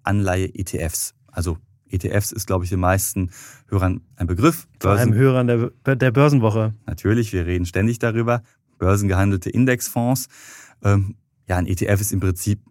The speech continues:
Speaker 1: ein Korb aus verschiedenen, äh, einzelnen Wertpapieren. Der Vorteil ist da, ich setze nicht alles auf eine Karte, sondern habe ganz, ganz viele, in dem Fall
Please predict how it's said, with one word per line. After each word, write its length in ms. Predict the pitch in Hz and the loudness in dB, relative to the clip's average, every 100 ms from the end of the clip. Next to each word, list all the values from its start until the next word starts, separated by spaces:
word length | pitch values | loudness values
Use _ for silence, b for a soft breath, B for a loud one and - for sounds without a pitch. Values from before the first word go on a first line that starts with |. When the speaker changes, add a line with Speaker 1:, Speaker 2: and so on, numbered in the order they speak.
| 98 | -6
Speaker 1:
ein 80 | |
Korb 480 | 85 - 95 104 - | -6 0 4 4 2
aus 240 | 95 87 - | -2 -2 -8
verschiedenen, 1040 | - 90 - 117 117 113 104 98 98 98 | -6 -6 -4 -2 0 2 2 2 0 -2
äh, 400 | - 101 101 - - | -4 -6 -6 -8 -10
einzelnen 420 | - 107 104 98 92 | -6 -4 -2 -2 0
Wertpapieren. 760 | 143 - 135 - 147 151 151 B B B B B B B _ - | 0 -2 -6 -2 0 0 -2 B B B B B B B _ -8
Der 60 | |
Vorteil 380 | 87 98 107 104 | 0 2 2 0
ist 200 | 85 90 | -4 0
da, 140 | 107 104 | 2 2
ich 140 | 92 | 0
setze 240 | 107 - | -2 -2
nicht 160 | 101 - | -4 0
alles 260 | 101 107 92 | 0 0 -2
auf 140 | 87 | -6
eine 180 | 85 82 | -6 -4
Karte, 380 | - 160 165 113 | 0 0 0 -2
sondern 220 | 90 85 | -4 -4
habe 100 | 87 | -6
ganz, 200 | 85 87 | -8 -6
ganz 200 | - - | -8 -8
viele, 340 | 165 165 160 | -4 0 0
in 140 | - 90 | 0 -2
dem 160 | 80 | -2
Fall 200 | - - | -4 -14